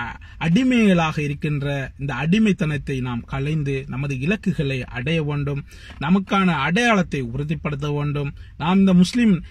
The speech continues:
இந்த நாட்டில் முஸ்லிமாக சிறுபான்மை இனமாக வாழ்கின்ற போது பெரும்பான்மை மக்களுடைய ஆதரவு இல்லாமல், அவர்களோடு அண்ணன் தம்பி ஒற்றுமை இல்லாமல் நாம் ஒரு காலமும் வாழ முடியாது. இந்த இலங்கையில் இருக்கின்ற ஸ்ரீலங்கா முஸ்லிம் காங்கிரஸ், இதர முஸ்லிம் கட்சிகள்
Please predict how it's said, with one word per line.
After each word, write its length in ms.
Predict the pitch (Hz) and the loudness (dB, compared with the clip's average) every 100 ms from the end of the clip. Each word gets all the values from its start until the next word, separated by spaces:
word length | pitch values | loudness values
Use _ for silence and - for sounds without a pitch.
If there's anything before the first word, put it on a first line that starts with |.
| - | -4
இந்த 160 | 170 | 0
நாட்டில் 480 | 170 196 185 202 160 | 2 2 2 2 2
முஸ்லிமாக 280 | 147 175 220 214 190 180 147 131 - | 0 0 2 2 2 0 -2 -4 -6
சிறுபான்மை 600 | - 190 214 202 190 165 | 0 2 4 4 4 4
இனமாக 420 | 220 214 190 165 | 2 2 2 0
வாழ்கின்ற 520 | 139 190 190 180 165 | 0 0 2 2 2
போது 400 | 147 151 139 127 | 0 -2 -2 -4
பெரும்பான்மை 540 | 147 190 208 196 180 | -2 2 2 2 2
மக்களுடைய 560 | 156 151 180 156 147 135 | 0 -2 -2 -2 -2 -2
ஆதரவு 460 | 131 170 175 151 135 | -2 0 0 -2 -2
இல்லாமல், 480 | 139 147 143 135 - - - - | -2 -2 -2 -4 -6 -12 -12 -4
அவர்களோடு 580 | 170 247 240 226 214 165 | 0 4 4 6 4 4
அண்ணன் 360 | 160 226 262 | 4 4 4
தம்பி 260 | 214 208 185 | 4 4 4
ஒற்றுமை 460 | 156 - 208 180 | 2 2 4 4
இல்லாமல் 420 | 160 151 147 147 135 | 4 0 -2 -2 -2
நாம் 320 | 135 131 117 - | -4 -4 -8 -8
ஒரு 120 | 147 | -4
காலமும் 320 | 151 156 147 | -2 0 -2
வாழ 220 | 135 156 165 | -2 0 0
முடியாது. 580 | 156 160 160 151 156 - - - - | 0 0 -2 -2 -4 -6 -14 -12 0
இந்த 300 | 170 208 196 | 4 6 6
இலங்கையில் 460 | 196 254 247 233 | 4 2 2 4
இருக்கின்ற 480 | 208 180 190 170 170 | 4 4 4 4 2
ஸ்ரீலங்கா 640 | - - 202 214 196 175 | 0 0 2 2 2 0
முஸ்லிம் 360 | 151 - 190 185 | -2 2 4 4
காங்கிரஸ், 420 | 175 160 156 - | 4 2 -2 -4
இதர 280 | 147 214 214 | -2 0 0
முஸ்லிம் 360 | 151 208 175 | 0 0 2
கட்சிகள் 500 | 165 147 - 143 143 | 0 -2 -6 -6 -6